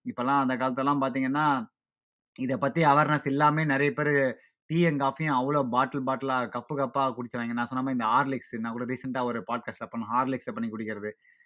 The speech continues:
அதுலலாம் பார்த்தீங்கன்னா, அவ்வளோ சுகர் இருக்கும். அப்புறம் நெறைய பேக்டு ஐட்டம்ஸ், இந்த க-, கேக்கு, சாக்லேட்டு, ஐஸ்கிரீமு, கேண்டி பாரு,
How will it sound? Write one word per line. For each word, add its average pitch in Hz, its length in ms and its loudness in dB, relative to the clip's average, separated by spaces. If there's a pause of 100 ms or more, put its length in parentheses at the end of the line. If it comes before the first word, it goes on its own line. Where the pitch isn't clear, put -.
(220)
அதுலலாம் 135 420 4
பார்த்தீங்கன்னா, 143 340 4
அவ்வளோ 139 400 4
சுகர் 151 340 2
இருக்கும். 120 260 -4 (540)
அப்புறம் 160 320 6
நெறைய 160 200 6
பேக்டு 170 300 4
ஐட்டம்ஸ், 139 280 -2
இந்த 120 200 -2
க-, 120 280 -4
கேக்கு, 131 760 -2
சாக்லேட்டு, 135 720 0 (340)
ஐஸ்கிரீமு, 123 960 -2
கேண்டி 156 380 0
பாரு, 120 340 -2